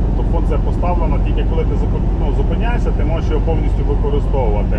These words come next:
а так тільки якби в такому обмеженому, там, він працює режимі, тільки прослуховування, і можеш подивитися, скільки тобі часу їзди лишилося. Ну і годинник,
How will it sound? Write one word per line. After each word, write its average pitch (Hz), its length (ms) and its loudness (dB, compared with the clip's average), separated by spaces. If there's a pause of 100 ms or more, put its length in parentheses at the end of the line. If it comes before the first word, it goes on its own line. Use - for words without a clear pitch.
а - 120 0
так - 240 0 (120)
тільки - 360 0 (120)
якби - 320 0 (1300)
в - 40 0
такому - 340 0
обмеженому, 180 760 0 (2500)
там, - 120 0 (560)
він - 80 0
працює - 640 0 (280)
режимі, 180 540 0 (800)
тільки - 200 0
прослуховування, - 880 0 (200)
і - 60 0
можеш - 260 2
подивитися, - 400 0
скільки - 220 0
тобі - 220 0
часу 139 280 0
їзди - 260 0
лишилося. - 600 0 (440)
Ну - 140 0
і - 40 0
годинник, - 440 0